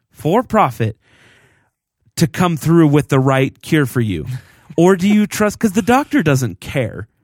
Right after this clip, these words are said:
Speaker 1: In fact, the doctor would probably rather keep insurance out because a lot of doctors will take less money.
Speaker 2: Well, and, and insurance companies stop a lot of things.
Speaker 1: Yeah.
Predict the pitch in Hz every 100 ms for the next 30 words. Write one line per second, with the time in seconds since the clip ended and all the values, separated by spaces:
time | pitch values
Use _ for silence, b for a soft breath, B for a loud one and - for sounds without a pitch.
0 | _ _ - 147 135 165 156 151 175 214
1 | 208 190 170 147 - - _ - - 139
2 | 139 - 170 160 143 139 135 120 - 123
3 | 120 - 131 113 - 131 110 85 127 120
4 | 117 120 139 135 123 113 123 120 113 -
5 | - 139 120 - 143 147 107 110 b 165
6 | 160 131 156 143 120 - 156 165 143 -
7 | 139 117 - 127 123 117 107 - _ _
8 | _ _ _ _ - - 165 254 135 101
9 | 87 - 82 69 - - 185